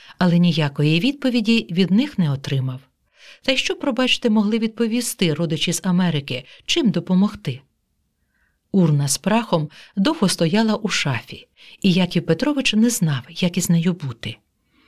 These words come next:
Якось уночі йому раптом наснився Григорій.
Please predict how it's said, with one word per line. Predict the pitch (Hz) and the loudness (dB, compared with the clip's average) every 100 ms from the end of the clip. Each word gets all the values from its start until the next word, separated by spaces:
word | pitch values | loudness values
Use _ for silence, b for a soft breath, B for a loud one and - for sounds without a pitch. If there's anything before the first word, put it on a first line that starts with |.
| b b b | b b b
Якось | 160 143 139 - | -2 0 -4 0
уночі | 156 147 139 - 233 262 B B | 2 2 2 0 0 -4 B B
йому | 151 165 156 | -2 2 2
раптом | 139 208 214 - 247 226 | 2 0 -2 -2 -2 0
наснився | 190 151 - 156 151 165 | 2 2 2 -2 0 -2
Григорій. | 147 196 160 147 127 - - | 0 0 2 -2 -2 -8 -18